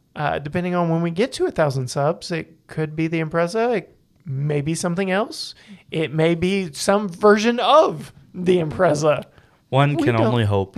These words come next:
Speaker 1: <laughs> We don't know yet.
Speaker 2: Yeah.
Speaker 1: But we have that to look forward to.
Speaker 2: Yeah.
Speaker 1: That being said,
Speaker 2: So
Speaker 1: you did not drive over here in the Impreza tonight, so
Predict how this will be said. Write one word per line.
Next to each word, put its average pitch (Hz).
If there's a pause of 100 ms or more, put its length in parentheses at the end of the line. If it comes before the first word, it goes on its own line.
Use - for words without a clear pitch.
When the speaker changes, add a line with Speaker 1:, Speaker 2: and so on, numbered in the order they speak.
(120)
Speaker 1:
<laughs> 233
We 254
don't 277
know 190
yet. -
Speaker 2:
Yeah. 107 (240)
Speaker 1:
But 180
we 208
have 202
that 185
to 170
look -
forward -
to. - (100)
Speaker 2:
Yeah. 95 (240)
Speaker 1:
That 254
being 214
said, 170 (440)
Speaker 2:
So 147
Speaker 1:
you 226
did 277
not 226
drive 190
over 226
here 151
in 311
the 139
Impreza 143
tonight, 147
so 185